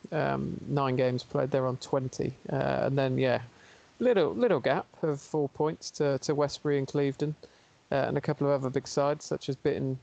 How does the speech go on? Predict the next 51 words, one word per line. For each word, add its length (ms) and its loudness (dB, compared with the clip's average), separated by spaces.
uh, 300 0
Exmouth, 680 -4
and, 220 -4
and, 240 -2
and 180 0
the 40 2
like 380 0
that 140 2
are, 160 0
and 280 -2
among 300 0
the 60 0
chasing 360 -2
pack 260 -4
on 120 0
fifteen. 500 0
So 200 0
yeah, 340 4
maybe 280 2
a 60 2
little, 380 2
little 240 0
breakaway, 480 0
but 120 0
I 80 4
think 200 -4
that 180 -4
can 140 -8
come 200 -4
back. 220 -2
They 80 0
can 120 -2
definitely 320 -6
come 140 -2
back 140 -2
to 100 -6
the 80 -2
pack, 260 -6
uh, 200 -2
with 140 -2
a, 160 -2
with 160 -2
a, 140 0
with 80 -4
a 40 2
couple 240 0
of 60 2
weeks, 340 -4
uh, 300 2
further 340 0
action. 340 -4